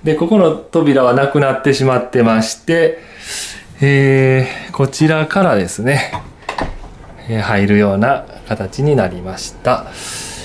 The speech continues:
えー、ここにね、換気扇がついて、えー、こう、防音扉ですね。よいしょ。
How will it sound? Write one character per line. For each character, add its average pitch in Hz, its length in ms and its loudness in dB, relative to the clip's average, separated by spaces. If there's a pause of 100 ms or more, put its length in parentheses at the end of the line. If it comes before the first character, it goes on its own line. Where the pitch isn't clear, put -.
(1400)
え 127 680 2
ー、 - 60 -12
こ 131 120 2
こ 175 180 4
に 139 100 4
ね、 143 220 2
換 117 240 0
気 123 160 -2
扇 113 120 4
が 104 140 2
つ 101 180 -6
い 92 120 -6
て、 - 400 0 (800)
え 110 580 2
ー、 - 60 -12
こ 107 80 4
う、 101 40 0
防 120 200 6
音 117 160 4
扉 104 340 2
で 85 100 -2
す 110 140 0
ね。 131 440 2 (840)
よ 117 80 2
い 110 40 0
し - 160 4
ょ。 92 120 -2